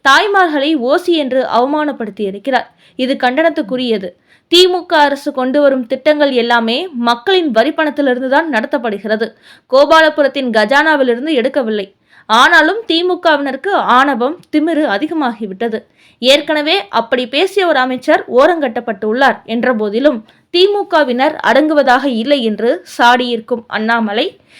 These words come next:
இவர்களுக்கெல்லாம் ரெண்டாயிரத்தி இருபத்தி ஆறு சட்டமன்ற தேர்தலில் தமிழ்நாட்டு மக்கள் சரியான சவுக்கடி கொடுக்க வேண்டும்.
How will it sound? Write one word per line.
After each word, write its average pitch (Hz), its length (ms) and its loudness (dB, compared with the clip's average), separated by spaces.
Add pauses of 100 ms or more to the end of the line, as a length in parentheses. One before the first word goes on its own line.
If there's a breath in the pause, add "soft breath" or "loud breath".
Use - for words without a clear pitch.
(160 soft breath)
இவர்களுக்கெல்லாம் 311 800 2
ரெண்டாயிரத்தி 277 500 0
இருபத்தி 294 280 -2
ஆறு 254 140 0
சட்டமன்ற 262 540 -2
தேர்தலில் 254 480 -2 (120)
தமிழ்நாட்டு 311 540 2
மக்கள் 285 400 0
சரியான 277 480 0
சவுக்கடி 254 460 -2
கொடுக்க 285 340 -4
வேண்டும். 214 320 -4